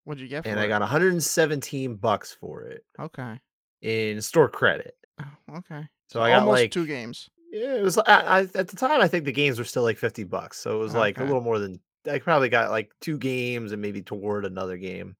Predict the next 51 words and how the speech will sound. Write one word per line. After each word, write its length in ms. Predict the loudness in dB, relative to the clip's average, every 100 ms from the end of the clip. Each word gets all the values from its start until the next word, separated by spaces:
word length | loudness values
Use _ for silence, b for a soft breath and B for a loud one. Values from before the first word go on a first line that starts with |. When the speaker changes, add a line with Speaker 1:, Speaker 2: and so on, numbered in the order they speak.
| _
Speaker 1:
Okay. 360 | -10 -10 -12 -16 -16 _ -6
Speaker 2:
Um, 480 | -2 0 0 -2 -8 _ _ _ b b b b -10
but 120 | -2
yeah, 500 | 6 8 8 4 0 _ _ 0
I 80 | 2
mean, 100 | 2
it 80 |
was 80 | 2
short-term 560 | 2 6 4 4 0 0
gain, 380 | -2 -2 0 0
and 100 | 0
I 80 |
was 100 | -2
happy 300 | 2 2 2
with 220 | -4 -4 -4
it, 160 | -4
but 160 | -6 -10 b b
just 240 | -2 -2 -2
knowing 480 | -4 -2 -2 -4 -8
how 600 | 2 4 6 4 0 -4 _ -8
much 240 | -6 -6
money 360 | -10 -8 -6 -8
I 80 | -8
could 160 | -12
have 80 | -10
gotten 260 | -8 -8 -10
if 100 | -12
I 60 |
just 180 | -12 -12
held 240 | -4 -2
on 220 | -2 -4 -4
to 80 | -4
Speaker 1:
<laughs> 0 |
Speaker 2:
those 220 | -6 -6
Speaker 1:
Just 180 | -6 2
Speaker 2:
things, 80 |
Speaker 1:
hold 200 | 6 6
'em. 100 | 4 -2
Speaker 2:
like, 160 | -12 _ B B
oh, 340 | 2 6 6 4
Speaker 1:
Yep. 100 | -2
Speaker 2:
man, 440 | -4 -4 0 0
Speaker 1:
I'm 100 | 0
Speaker 2:
I 80 | 2
Speaker 1:
feeling 240 | 2 4 2
that 100 | 0
Speaker 2:
mean, 60 |
Speaker 1:
now 160 | 2 2
with 100 | 2
Pokemon 460 | 2 2 -4 -6
cards. 340 | -6 -6 -6